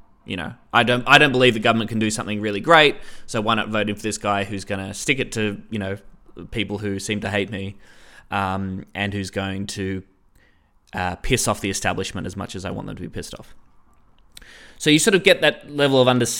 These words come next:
you try and get a level of understanding of how things work, but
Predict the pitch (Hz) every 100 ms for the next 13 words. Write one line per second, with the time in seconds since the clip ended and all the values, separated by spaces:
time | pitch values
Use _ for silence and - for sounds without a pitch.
0 | - - 127 147 170 151 123 135 123 120
1 | 113 107 107 120 123 120 104 98 107 98
2 | 98 98 107 87 90 - - 113 - -